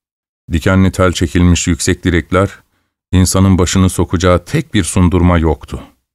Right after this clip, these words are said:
Gene aynı şekilde yiyecek veriyorlardı. Yalnız ara sıra ıslak darı yerine birer maşrapa küflü tahıl veriyorlar ya da gebermiş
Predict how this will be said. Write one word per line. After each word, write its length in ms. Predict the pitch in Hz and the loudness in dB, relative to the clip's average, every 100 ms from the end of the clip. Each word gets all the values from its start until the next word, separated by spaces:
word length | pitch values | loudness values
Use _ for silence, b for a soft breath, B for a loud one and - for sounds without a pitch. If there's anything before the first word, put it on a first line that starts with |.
| _ _ _ - | _ _ _ -6
Gene 200 | 139 147 | -2 0
aynı 220 | 139 127 | 0 0
şekilde 420 | 113 104 107 110 | -2 -2 -2 0
yiyecek 520 | 90 98 95 92 - | -2 -2 -2 -2 -2
veriyorlardı. 800 | 85 73 78 73 73 67 - - _ _ _ _ _ _ _ _ _ _ | -2 0 0 0 -2 -4 -6 -14 _ _ _ _ _ _ _ _ _ _
Yalnız 340 | 139 135 143 127 | -4 -2 0 0
ara 180 | 135 135 | -2 -2
sıra 320 | 131 135 - | -2 -2 -2
ıslak 380 | 123 - 135 - | -4 -2 -4 -2
darı 160 | 117 123 | -2 0
yerine 540 | 117 107 107 120 90 | 2 2 2 0 0
birer 220 | 113 123 | 0 2
maşrapa 500 | 113 110 - 110 107 | 2 0 0 -2 -2
küflü 340 | - 107 - 107 | -2 -4 -2 -2
tahıl 320 | 95 113 95 | -2 -2 0
veriyorlar 720 | 87 85 82 80 95 110 - _ _ _ _ _ _ - | -2 0 0 0 -2 -4 -8 _ _ _ _ _ _ -6
ya 220 | 107 104 | -2 0
da 420 | 104 107 90 - _ _ _ _ - | 2 2 -2 -12 _ _ _ _ -6
gebermiş 560 | 98 113 120 120 127 | -2 2 2 2 0